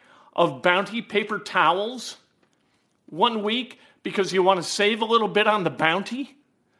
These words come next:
No, because then you're not gonna have enough food to feed your family. And you're gonna have enough paper towels to clean up a mess you can't make because you don't have any food. You've gotta balance. Buy a couple of steaks. Buy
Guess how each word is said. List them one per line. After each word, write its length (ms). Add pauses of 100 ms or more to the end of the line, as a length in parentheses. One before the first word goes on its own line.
(300)
No, 360 (280)
because 340
then 220
you're 140
not 300
gonna 180
have 280
enough 300
food 320
to 60
feed 300
your 100
family. 580 (840)
And 260
you're 340
gonna 180
have 240
enough 260
paper 260
towels 340
to 80
clean 240
up 100
a 80
mess 320
you 160
can't 360
make 420
because 340
you 140
don't 180
have 240
any 140
food. 480 (800)
You've 220
gotta 200
balance. 680 (200)
Buy 180
a 60
couple 320
of 80
steaks. 500 (300)
Buy 560